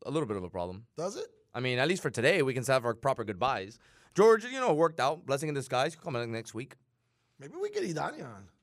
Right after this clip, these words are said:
Speaker 2: Passing of the torch on the air.
Speaker 1: That
Speaker 2: What
Speaker 1: might
Speaker 2: better?
Speaker 1: Be, that might be a little more difficult, but I'll try.
Speaker 2: Why? She'll do it.
Speaker 1: She's probably working.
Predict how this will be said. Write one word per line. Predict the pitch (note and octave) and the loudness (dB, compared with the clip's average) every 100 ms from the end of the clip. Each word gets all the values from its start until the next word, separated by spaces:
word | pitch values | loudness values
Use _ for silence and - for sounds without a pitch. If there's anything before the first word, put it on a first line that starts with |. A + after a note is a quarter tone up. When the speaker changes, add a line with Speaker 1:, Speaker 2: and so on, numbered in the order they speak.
| _ _ _ | _ _ _
Speaker 2:
Passing | - F#3+ F3 G3+ F#3+ | -10 -8 -6 -6 -6
of | E3+ | -6
the | D#3+ | -8
torch | D3 F3 - - - - _ _ _ _ - | -10 -12 -14 -18 -20 -20 _ _ _ _ -14
on | D#3 | -10
the | E3 D3+ G#3+ | -8 -6 -8
air. | - - | -12 -18
Speaker 1:
That | _ _ _ _ _ _ _ _ _ _ _ _ _ _ _ _ _ _ _ _ | _ _ _ _ _ _ _ _ _ _ _ _ _ _ _ _ _ _ _ _
Speaker 2:
What | D#3+ A2 | -4 -2
Speaker 1:
might | A2+ | 2
Speaker 2:
better? | G#3 F4 D3+ | 2 2 -4
Speaker 1:
Be, | G#2 - | -6 -4
that | C#3+ | 0
might | D#3 | 2
be | D3 | 4
a | D3 | 4
little | D3 | 4
more | D3 | 2
difficult, | B2 B2 G#2+ A2 | 0 -2 -4 -4
but | G#2+ | -2
I'll | A2 | -2
try. | G#2 F#2+ - | -4 -6 -8
Speaker 2:
Why? | - B4+ F5 E5 C3+ | -12 -4 0 0 0
She'll | C3+ - - | -4 -6 -4
do | E3 E3 | -2 0
it. | - - | 0 -2
Speaker 1:
She's | - | -6
probably | - C#3+ | 0 0
working. | G#2+ A#2 A2+ A#2+ | 0 -2 -4 -12